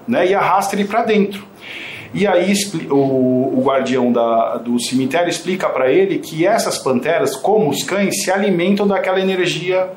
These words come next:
é, do inferno. Então, assim, tanto que os despojos do monstro,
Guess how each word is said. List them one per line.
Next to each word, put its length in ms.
é, 760
do 80
inferno. 360
Então, 180
assim, 280
tanto 320
que 160
os 100
despojos 580
do 140
monstro, 640